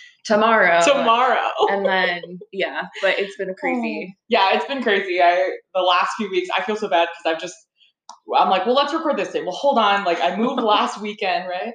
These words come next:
Speaker 2: Last weekend?
Speaker 1: I don't
Speaker 2: The
Speaker 1: even
Speaker 2: weekend
Speaker 1: know.
Speaker 2: before.
Speaker 1: I think the week
Speaker 2: No, the
Speaker 1: before.
Speaker 2: weekend before. So I moved the weekend
Speaker 1: Yeah.
Speaker 2: before, and I've been kind of trying to figure out how my life is gonna be situated in this house. And then last weekend was Bearizona, so my family came
Speaker 1: Mm.
Speaker 2: back out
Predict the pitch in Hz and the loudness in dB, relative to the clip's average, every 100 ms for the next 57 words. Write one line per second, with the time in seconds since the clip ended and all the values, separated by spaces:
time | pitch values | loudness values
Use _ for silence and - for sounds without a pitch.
0 | - 208 208 294 339 359 _ 175 185 180 | -14 -18 -16 -18 -18 -18 _ -20 -16 -10
1 | 214 220 202 185 196 185 - 208 226 220 | -8 -6 -6 -8 -8 -6 -4 -2 0 0
2 | 190 - - 214 196 185 180 196 190 190 | -4 -6 -6 2 4 4 2 0 -4 -4
3 | 160 165 165 185 190 233 233 254 240 233 | -2 0 0 0 2 2 2 2 2 2
4 | 214 - 190 165 156 151 156 - _ _ | 0 2 4 4 4 0 -4 -10 _ _
5 | _ - 156 160 165 156 151 - _ _ | _ -2 0 0 -2 -4 -10 -16 _ _
6 | 170 165 160 - - 160 156 151 156 156 | -6 -6 -6 -10 -6 -4 -4 -8 -6 -2
7 | 156 139 - _ _ 160 160 147 143 - | -2 -4 -8 _ _ -8 -4 -2 -4 -6
8 | 165 - 151 147 - 156 147 143 143 139 | -14 -14 -12 -12 -10 -8 -8 -8 -8 -12
9 | - 156 151 151 151 147 147 147 _ _ | -10 -6 -4 -4 -4 -2 -4 -6 _ _
10 | - - _ - 180 175 _ _ _ _ | -20 -20 _ -8 -6 -6 _ _ _ _
11 | _ - 156 165 190 - 202 156 156 143 | _ -6 2 2 2 0 0 -2 -2 -6
12 | 165 151 143 151 147 - - - - - | 0 2 2 -2 -2 -2 -4 -6 -12 -8
13 | - 156 151 - 170 190 226 220 151 143 | -2 0 0 0 2 4 4 2 0 0
14 | 135 147 139 147 | 0 2 4 4